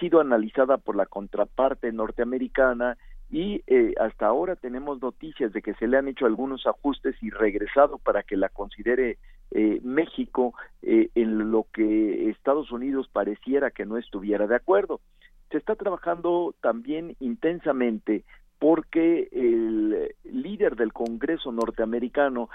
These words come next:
ha señalado como una fecha límite para poderlo recibir y poderlo, eh, analizar en el Congreso norteamericano y aprobar en su caso que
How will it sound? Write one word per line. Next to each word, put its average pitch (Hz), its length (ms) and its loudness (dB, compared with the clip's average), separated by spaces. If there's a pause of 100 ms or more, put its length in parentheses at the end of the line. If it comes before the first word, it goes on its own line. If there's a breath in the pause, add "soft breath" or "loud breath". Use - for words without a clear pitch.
(220 loud breath)
ha 156 140 2
señalado 135 840 2
como 120 260 -4
una 180 200 -4
fecha - 320 -2
límite 131 500 -4
para 101 300 0
poderlo 127 580 0
recibir 113 880 -2
y 233 100 -6
poderlo, 131 760 2 (340 soft breath)
eh, 110 520 0 (140)
analizar 113 800 0
en 156 140 -8
el 104 100 -4
Congreso 123 460 -2
norteamericano 110 760 -2
y 117 100 2
aprobar 101 500 4
en 156 140 -2
su - 140 -12
caso 143 480 0 (400 soft breath)
que 113 260 4